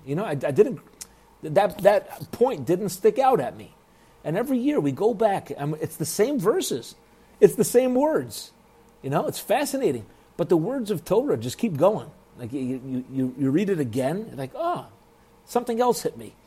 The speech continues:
It's just fruitful, it multiplies, it's incredible. Okay. Balei Asufos,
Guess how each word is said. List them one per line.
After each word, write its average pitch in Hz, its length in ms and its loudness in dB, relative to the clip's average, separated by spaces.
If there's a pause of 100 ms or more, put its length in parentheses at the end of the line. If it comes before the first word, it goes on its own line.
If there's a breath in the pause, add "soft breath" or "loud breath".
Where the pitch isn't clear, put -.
(240 soft breath)
It's 131 100 -12
just - 180 -6
fruitful, 170 640 -2
it 113 120 -12
multiplies, 156 960 0
it's - 80 -18
incredible. 139 520 2 (760 soft breath)
Okay. 160 260 0 (1500 soft breath)
Balei 175 280 8
Asufos, 135 720 0